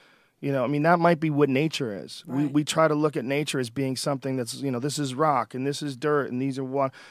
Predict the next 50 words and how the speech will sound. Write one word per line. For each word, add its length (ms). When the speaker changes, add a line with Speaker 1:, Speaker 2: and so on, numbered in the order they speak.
Speaker 1:
yeah, 340
sure, 540
until 460
you 80
break 240
it 80
down 220
to 40
molecules, 680
until 160
you 60
break 220
it 60
down 240
to 60
subatomic 680
particles 440
that 60
exist 380
everywhere. 460
Speaker 2:
I 140
like 360
patterns 720
when 200
you 80
break 300
it 120
down 220
to, 80
like, 460
you 200
know, 140
the 40
Speaker 1:
Mm. 340
Speaker 2:
genetic 580
Speaker 1:
Like 100
Speaker 2:
patterns 240
Speaker 1:
Fibonacci 320
Speaker 2:
and 100
stuff. 0
Speaker 1:
sequence 560
and 120
Speaker 2:
Yeah. 60
Speaker 1:
things 180
along 160
those 200
lines. 200
Speaker 2:
All 140
that 160
shit 80